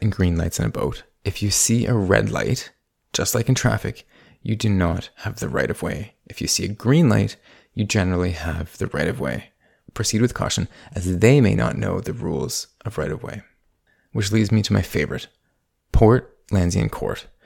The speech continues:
which means that generally you should never turn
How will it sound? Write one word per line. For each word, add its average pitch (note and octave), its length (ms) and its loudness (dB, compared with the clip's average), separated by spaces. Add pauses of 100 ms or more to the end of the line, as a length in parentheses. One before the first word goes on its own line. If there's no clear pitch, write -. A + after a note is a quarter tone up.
(300)
which - 260 -4
means G2 260 0
that - 260 -8 (160)
generally A2+ 680 0 (120)
you G2+ 100 -4
should G#2 220 0
never F#2+ 400 2
turn - 540 -2